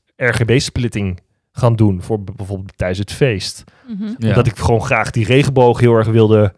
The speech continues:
Speaker 1: gebruiken
Speaker 2: Ja.
Speaker 1: als een soort van thema. Dus ik heb echt vooraf heb ik al gedaan, "Oké, nice, die, die, eh, opzetstukjes die moet ik dus allemaal meenemen." Ehm,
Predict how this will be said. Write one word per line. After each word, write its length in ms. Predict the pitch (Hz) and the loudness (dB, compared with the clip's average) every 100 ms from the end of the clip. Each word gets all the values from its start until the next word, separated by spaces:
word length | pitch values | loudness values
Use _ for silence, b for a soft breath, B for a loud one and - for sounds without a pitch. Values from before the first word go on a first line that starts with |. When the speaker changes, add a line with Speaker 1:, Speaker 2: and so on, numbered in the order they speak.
| _ | _
Speaker 1:
gebruiken 520 | - 117 117 120 233 | 0 2 4 4 4
Speaker 2:
Ja. 60 | 208 | 2
Speaker 1:
als 100 | 117 | 0
een 60 | |
soort 200 | - 113 | -6 -8
van 180 | - 104 | -6 -4
thema. 500 | - 151 151 85 80 B B B - | 2 2 2 -2 -6 B B B -2
Dus 180 | 120 139 | 0 0
ik 100 | 131 | -2
heb 180 | 127 - _ _ _ _ | -4 -8 _ _ _ _
echt 260 | 120 - - | -8 -8 -12
vooraf 440 | - 139 123 165 | -2 2 4 4
heb 100 | 151 | 2
ik 60 | 120 | 0
al 80 | 135 | 0
gedaan, 220 | 120 107 | 2 0
"Oké, 300 | 113 110 101 - | 0 -2 -2 -4
nice, 400 | 113 104 101 - | 0 0 0 -4
die, 360 | 120 123 - | -6 -6 -10
die, 360 | 107 135 127 - | -8 -6 -6 -4
eh, 260 | 110 104 | -2 -2
opzetstukjes 500 | 117 - 110 120 107 - | -4 -6 -6 -8 -10 -8
die 80 | |
moet 100 | 107 | -6
ik 40 | 107 | -4
dus 80 | 107 | -4
allemaal 200 | 101 107 | -2 0
meenemen." 440 | 143 156 156 160 226 B B B B B _ | 2 4 2 2 -2 B B B B B _
Ehm, 840 | 120 113 113 110 110 110 110 110 | -4 0 2 2 2 0 -2 -6